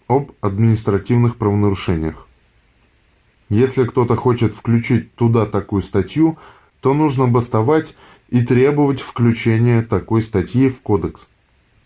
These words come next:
Людям, которые выступали за обязательную индексацию, даже в голову не приходило,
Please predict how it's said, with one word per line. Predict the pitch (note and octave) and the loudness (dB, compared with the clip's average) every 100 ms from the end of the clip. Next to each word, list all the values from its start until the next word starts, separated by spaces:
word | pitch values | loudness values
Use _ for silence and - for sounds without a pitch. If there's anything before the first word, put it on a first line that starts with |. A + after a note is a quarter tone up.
| _ _ - | _ _ -4
Людям, | A2 D3+ E3 G#2+ D#2 - _ _ | 2 2 2 -2 -4 -10 _ _
которые | - A2 D#3 D#3 D#3 | -4 0 2 4 4
выступали | C#3 B2+ C#3 A#2+ C3+ C3+ C3 - | 2 -2 -2 0 2 2 2 0
за | G2+ A2+ A#2 | -2 0 2
обязательную | A2+ G#2 A#2 A2+ G2+ F#2+ F#2 | 2 2 0 0 0 0 0
индексацию, | F#2 - C#3+ C#3 C3+ B2 - - | -2 -2 -2 0 0 -2 -4 -8
даже | G2 A#2 B2 | -2 0 0
в | G#2+ | -2
голову | G#2+ C3 A#2+ G#2+ | 0 2 2 0
не | F#2+ | 0
приходило, | G2 F#2+ G2+ G#2+ C#3+ A2+ | -2 -2 -4 0 0 0